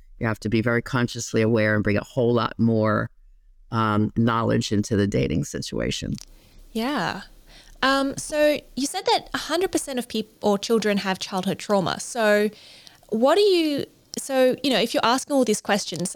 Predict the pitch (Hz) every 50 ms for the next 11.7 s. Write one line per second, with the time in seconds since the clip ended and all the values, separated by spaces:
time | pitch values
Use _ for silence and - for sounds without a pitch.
0 | - - 214 208 202 202 202 - - - 320 330 320 320 311 285 254 - 226 220
1 | 196 214 202 196 196 196 196 - - 214 - 208 202 - - 185 180 185 - -
2 | - 196 190 185 170 - 180 - - - 247 233 208 170 87 85 - 220 - _
3 | - - - _ _ _ - 214 214 220 220 - - 240 254 285 359 381 359 330
4 | 269 254 254 - 285 269 254 - 196 185 185 185 - - - 220 214 220 240 226
5 | 262 - - 330 330 - 285 277 - - 233 226 220 208 214 - - 220 214 214
6 | 208 190 190 190 190 185 185 180 - - - _ _ _ _ _ _ _ _ -
7 | - 277 277 277 262 254 247 240 214 220 208 202 190 - 190 196 226 - - 240
8 | - - - 233 - - 254 233 240 254 285 381 453 - - _ _ _ _ _
9 | _ - - - _ _ _ _ _ _ _ _ _ _ _ - _ _ _ _
10 | - 170 170 151 143 147 139 123 120 127 139 170 220 262 - _ _ _ _ -
11 | - - - 156 165 156 160 - - 233 220 285 392